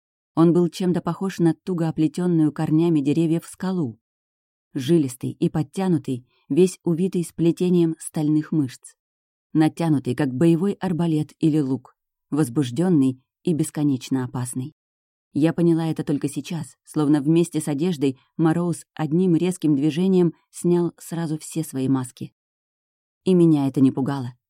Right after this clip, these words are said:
Напротив, я рассматривала его со всё возрастающим восхищением.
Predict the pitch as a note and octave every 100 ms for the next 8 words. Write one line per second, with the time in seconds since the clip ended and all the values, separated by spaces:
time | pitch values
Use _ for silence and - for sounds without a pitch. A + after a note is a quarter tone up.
0 | _ D#3 E3 F#3 F3+ - A#2+ _ _ _
1 | - C#3+ D#3 D3+ D#3 D#3+ C#3 C3 B2+ B2+
2 | B2 C#3+ - C#3+ - D#3+ C#3+ D#3 D#3 -
3 | E3 D3 C3 C3+ C3 B2+ C3 B2+ - C#3+
4 | B2+ B2 D#3